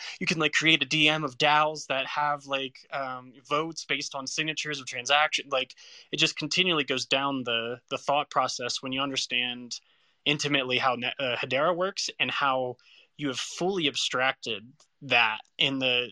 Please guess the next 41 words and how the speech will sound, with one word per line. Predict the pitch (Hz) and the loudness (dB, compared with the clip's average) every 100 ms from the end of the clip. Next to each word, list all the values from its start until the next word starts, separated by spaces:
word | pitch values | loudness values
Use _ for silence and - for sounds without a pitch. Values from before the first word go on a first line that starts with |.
| - | -4
I | 165 | -6
m-, | 156 | -2
I | 170 | 0
mean, | 170 | 4
obviously | 151 147 - 123 135 | 4 2 -2 -6 -2
the, | 135 127 | -2 -2
the | 202 | -4
seed | - 196 - | 0 0 2
phrase | 156 135 | 2 2
in | |
the | 127 | -2
beginning, | 123 120 107 113 127 | 0 0 0 -4 -2
but | 127 | 2
other | 160 175 | 2 2
than | 143 127 | -2 0
that, | 147 131 113 - - - | 0 0 -4 -10 -20 -14
you | 127 | -6
really | 160 151 123 | 0 0 0
fully | - 156 156 135 | -4 -2 0 0
abstracted | 123 - 127 135 - 117 120 - | 0 0 0 0 -2 -4 -4 -8
that | 117 | -4
this | 131 127 | -2 -2
is | 120 | -4
a | |
crypto | - 175 131 123 | -2 0 0 0
application | 120 123 - 117 - 120 117 | -2 -4 0 2 2 2 -2
to | - | 0
regular | 127 127 117 | 0 0 -2
users. | 113 120 117 107 117 - - | -4 -4 -4 -6 -4 -4 0
And | 135 127 | 2 2
I | 127 | 2
can | 131 | 0
onboard, | 123 131 123 120 120 117 123 | 0 0 0 0 0 -2 -2
and | 131 | 0
I | |
did, | 123 143 127 | 2 4 4
I | 123 | 2
had, | 123 127 - - _ - - | 0 -2 -12 -20 _ -8 -2
I | |
had | 127 | 2
a, | 117 113 113 | 2 2 -2